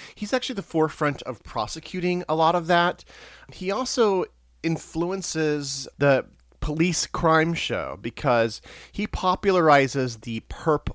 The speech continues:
walk as a way of kind of intimidation. He probably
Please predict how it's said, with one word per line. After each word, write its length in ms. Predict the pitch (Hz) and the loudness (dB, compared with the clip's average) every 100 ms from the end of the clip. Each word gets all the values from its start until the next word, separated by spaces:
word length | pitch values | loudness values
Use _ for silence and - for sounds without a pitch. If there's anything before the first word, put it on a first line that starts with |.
| - | -12
walk 520 | 107 95 71 - - - - _ - | -8 -6 -6 -8 -14 -14 -18 _ -8
as 160 | 131 123 | -6 -4
a 60 | |
way 200 | 113 120 | -2 0
of 80 | 117 | -2
kind 240 | - 127 | -4 -8
of 100 | 117 | -8
intimidation. 1120 | - 113 - 131 107 135 170 165 156 151 147 147 - - - - - | -10 -12 -10 -10 -4 0 0 0 0 0 -2 -4 -10 -20 -20 -20 -12
He 120 | 180 | -8
probably 440 | - 214 185 165 | -2 0 2 -2